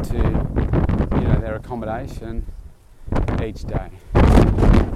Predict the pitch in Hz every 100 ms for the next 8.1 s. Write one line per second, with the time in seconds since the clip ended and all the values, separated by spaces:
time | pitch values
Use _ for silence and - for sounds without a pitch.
0 | - - 117 - 123 107 113 - 110 113
1 | - - - - - - - - - 110
2 | 117 127 143 - 147 - - - 151 143
3 | 131 127 120 - - - - - - 127
4 | 135 151 135 131 147 120 123 160 196 -
5 | _ _ _ _ _ - - 113 110 98
6 | 101 101 - 95 - - 92 92 - 110
7 | 110 110 - 98 95 104 95 - 104 101
8 | 98